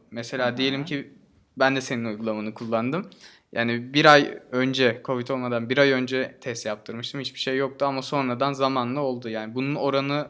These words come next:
Speaker 1: var mı sende? Tutuyor musunuz?
Speaker 2: Evet, tutuyoruz. Ee, aslında biz şu an yirmi bin kullanıcı dedik ama bu rakam çok daha yukarıda.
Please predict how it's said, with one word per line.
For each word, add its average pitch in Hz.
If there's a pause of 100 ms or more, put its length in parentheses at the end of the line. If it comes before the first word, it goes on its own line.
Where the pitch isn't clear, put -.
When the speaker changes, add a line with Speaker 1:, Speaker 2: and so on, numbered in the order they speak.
(120)
Speaker 1:
var 143
mı 135
sende? 117
Tutuyor -
musunuz? 120
Speaker 2:
Evet, 156
tutuyoruz. 151
Ee, 131
aslında 175
biz 185
şu 185
an 185
yirmi 170
bin 180
kullanıcı 165
dedik 160
ama 151
bu 135
rakam 151
çok -
daha 120
yukarıda. 101